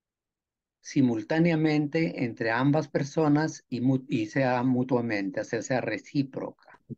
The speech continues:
Entonces, ellos terminan definiendo la intimidad como una serie simultánea y mutua de transacciones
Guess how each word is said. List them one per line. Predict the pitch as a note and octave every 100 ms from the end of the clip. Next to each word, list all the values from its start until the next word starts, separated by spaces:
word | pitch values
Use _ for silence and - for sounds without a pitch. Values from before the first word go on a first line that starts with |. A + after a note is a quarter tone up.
| D#4 - _ _ _ _ _ _ _ - _ _ _ _ _ _ _ _ -
Entonces, | D3 F#3 F#3 F3+ E3+ - _ _ _ -
ellos | D#3+ D#3+ D#3+ D3+ - _ _ _ _
terminan | - A#2+ C3+ D3
definiendo | C#3 C#3 B2+ C3 C3+
la | C3
intimidad | A#2+ A#2+ A2+ A2+ C3+ C3+
como | B2 A2+
una | B2 A#2+
serie | - C3+ B2+ B2
simultánea | - G#2 G2+ F#2 C#3+ D3 C#3+
y | C3
mutua | D3+ C#3+ C#3
de | C3
transacciones | B2+ A#2+ G#2+ A#2 - C#3+ C#3+ F3 E3+